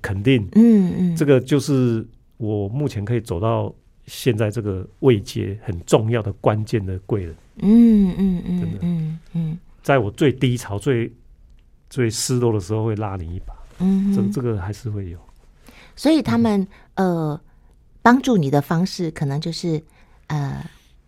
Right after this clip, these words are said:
Speaker 2: 聊一聊，又或者多给你一些肯定，
Speaker 1: 对，
Speaker 2: 又或者
Speaker 1: 还有给肯定，然后给一些意见。
Speaker 2: 嗯。哦，
Speaker 1: 对。
Speaker 2: 是，是，是，是。
Speaker 1: 当我要想要退，我甚至连上校的时候，我都曾经想要退休。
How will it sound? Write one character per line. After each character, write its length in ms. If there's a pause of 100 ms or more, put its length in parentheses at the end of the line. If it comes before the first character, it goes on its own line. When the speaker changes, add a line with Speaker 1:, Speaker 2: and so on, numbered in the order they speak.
Speaker 2:
聊 180
一 40
聊， 380 (160)
又 140
或 200
者 280 (480)
多 100
给 140
你 100
一 40
些 140
肯 260
定， 200
Speaker 1:
对， 160
Speaker 2:
又 80
或 100
者 120
Speaker 1:
还 20
有 140 (180)
给 140
肯 280
定， 280
然 100
后 180
给 140
一 20
些 140
意 180
见。 300 (120)
Speaker 2:
嗯。 100
哦， 360
Speaker 1:
对。 40
Speaker 2:
是， 240
是， 240
是， 240
是。 40
Speaker 1:
当 140
我 160
要 160
想 160
要 140
退， 340 (320)
我 140
甚 840
至 160
连 240
上 260
校 220
的 60
时 60
候， 80
我 40
都 100
曾 220
经 140
想 180
要 80
退 220
休。 200